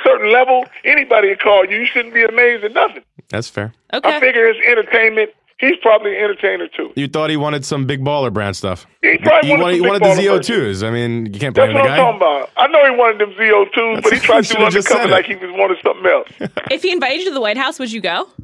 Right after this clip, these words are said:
Speaker 1: If he invited me to the White House and if he had some Roscoe's Chicken and Waffles, I might come. But if he doing the cooking, I ain't coming. I need somebody that know how to cook there if he gonna invite me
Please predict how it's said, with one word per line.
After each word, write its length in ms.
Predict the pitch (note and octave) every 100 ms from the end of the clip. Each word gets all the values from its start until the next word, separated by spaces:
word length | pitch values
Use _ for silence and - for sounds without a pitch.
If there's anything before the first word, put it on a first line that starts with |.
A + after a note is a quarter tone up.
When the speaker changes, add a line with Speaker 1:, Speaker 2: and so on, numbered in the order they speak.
| _ _ -
Speaker 1:
If 120 | F4+
he 80 | C#4+
invited 360 | C#4 A#3 C4 B3+
me 80 |
to 120 | B3+ C4
the 80 |
White 220 | A#3+ B3 B3
House 280 | B3 B3 A3+ - -
and 140 | - G#3
if 80 |
he 140 | G#3+ A#3+
had 160 | A#3+ A3+
some 180 | G#3+ F#3 D#3+ - -
Roscoe's 520 | G#3+ A3+ - A#3+ A3
Chicken 240 | C4+ A#3+
and 80 | A#3
Waffles, 360 | A#3 A#3 A#3+ A#3+
I 340 | - A3+ A#3 A3+
might 200 | A#3+ A#3
come. 320 | - C4+ G#3+ - _ - - - -
But 120 | F#3
if 80 | F#3+
he 160 | C4+ B3+
doing 200 | C4+ B3+
the 60 |
cooking, 300 | A#3+ D4 C#4 C4
I 260 | C4+ D4+ C4+
ain't 100 | A#3+
coming. 260 | B3+ C4 C4
I 80 |
need 160 | C#4 C4+
somebody 280 | B3+ A#3+ A3+
that 100 | G#3
know 120 | A3 G#3
how 80 |
to 80 | F#3
cook 240 | - B3+ -
there 140 | F3+
if 60 | E3+
he 80 | G3
gonna 180 | F#3
invite 240 | E3 F#3+
me 80 | F3+